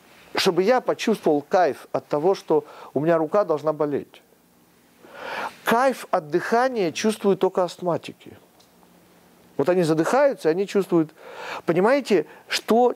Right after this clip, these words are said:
чувствовал Леви Ицхак из Бердичева? Он вдыхал воздух и ловил кайф. Не потому, что у него с лёгкими проблемы, а потому, что он чувствовал, что Бог даёт ему воздух.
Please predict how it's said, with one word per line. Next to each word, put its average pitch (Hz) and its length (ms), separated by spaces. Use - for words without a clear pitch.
чувствовал 160 920
Леви 156 460
Ицхак 151 300
из 131 80
Бердичева? 123 680
Он 190 180
вдыхал 156 560
воздух 170 560
и 147 80
ловил 151 360
кайф. - 360
Не 190 120
потому, 294 340
что 294 140
у - 20
него 277 160
с - 100
лёгкими 247 460
проблемы, 147 720
а - 100
потому, 247 300
что - 140
он 208 100
чувствовал, 262 420
что 175 220
Бог 208 400
даёт 185 340
ему 180 200
воздух. 110 480